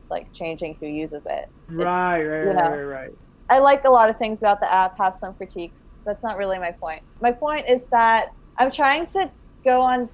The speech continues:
Speaker 1: dates without putting a lot of pressure on it right now. I, I don't
Speaker 2: Right.
Speaker 1: Usually when things come up naturally for me, they're, like, very serious and intense, and, like, sometimes I hesitate to even, like, go in that direction 'cause it's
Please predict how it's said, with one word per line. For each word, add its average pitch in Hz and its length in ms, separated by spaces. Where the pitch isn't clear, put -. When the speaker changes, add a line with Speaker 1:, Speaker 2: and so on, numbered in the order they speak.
Speaker 1:
dates 226 460
without 214 420
putting 220 260
a 208 40
lot 196 200
of 202 140
pressure 190 360
on 160 180
it 156 220
right 180 180
now. 165 400
I, - 220
I 208 80
don't 226 300
Speaker 2:
Right. 151 340
Speaker 1:
Usually 247 360
when 254 160
things 226 240
come 240 140
up 220 140
naturally 214 520
for 233 160
me, 233 260
they're, 202 200
like, 185 340
very 202 320
serious 240 520
and 185 100
intense, 214 560
and, 190 180
like, 175 240
sometimes 214 420
I 196 80
hesitate 202 520
to - 80
even, 202 240
like, 180 300
go 196 140
in 196 60
that 196 180
direction 208 480
'cause 208 140
it's - 320